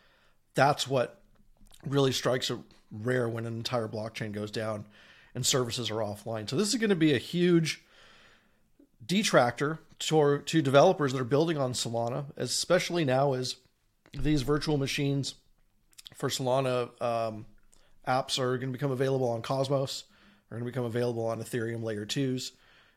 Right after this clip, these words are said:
It's gonna be a lot easier to switch off of the Solana mainnet, um, pretty much anytime is, that's necessary, but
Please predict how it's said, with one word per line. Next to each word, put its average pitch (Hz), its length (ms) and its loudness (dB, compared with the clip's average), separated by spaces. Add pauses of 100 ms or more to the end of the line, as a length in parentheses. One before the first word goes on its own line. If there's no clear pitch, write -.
It's - 140 -6
gonna 131 120 -4
be 127 80 0
a 123 60 0
lot 127 260 2
easier 131 280 -2
to 113 80 -6
switch - 340 -2
off 123 280 0
of 123 100 -6
the 117 60 -4
Solana 120 440 -2
mainnet, 123 460 0 (1120)
um, 107 480 -8 (680)
pretty 208 180 0
much 202 200 2
anytime 120 460 -2
is, 101 120 -10 (180)
that's 120 240 -6
necessary, 131 580 0
but 117 300 -8